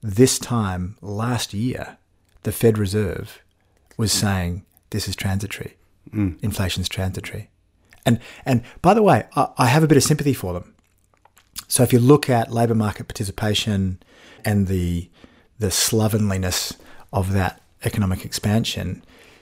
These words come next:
Speaker 1: you could tell yourself a story that, uh, a sort of shock, a positive shock to that economy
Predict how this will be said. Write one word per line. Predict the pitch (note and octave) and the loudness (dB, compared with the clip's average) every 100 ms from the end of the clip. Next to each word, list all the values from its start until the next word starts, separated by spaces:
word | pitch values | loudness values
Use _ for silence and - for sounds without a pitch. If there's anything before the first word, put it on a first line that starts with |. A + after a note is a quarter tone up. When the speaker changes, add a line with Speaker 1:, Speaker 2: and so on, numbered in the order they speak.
| _ | _
Speaker 1:
you | - A#2+ | 2 2
could | - - F3 E3+ | 2 6 6 6
tell | - B2+ | 2 4
yourself | C3+ B2+ A#2 G#2 | 4 2 -2 -4
a | G2+ | -6
story | - G2+ G2+ F#2+ - B2+ - _ - | -6 -4 -4 -4 -6 -10 -12 _ -6
that, | G#2+ G2 F#2 F#2+ - _ _ - | -2 0 0 -4 -10 _ _ -6
uh, | G#2+ G2 | -4 -2
a | A#2 | -2
sort | - - G2+ | 0 2 2
of | F2+ | 2
shock, | - - A#2+ G#2 - - - _ _ _ | 0 4 6 4 0 -16 -18 _ _ _
a | G#2 | -4
positive | - - B2 A#2+ G2+ F#2+ | -2 4 4 4 2 -2
shock | - - A2 - | -4 -2 -4 -4
to | - | -4
that | G2+ | -2
economy | F#2+ - G#2 G#2+ F2 E2 F#2+ | -4 -6 -2 0 0 -4 -8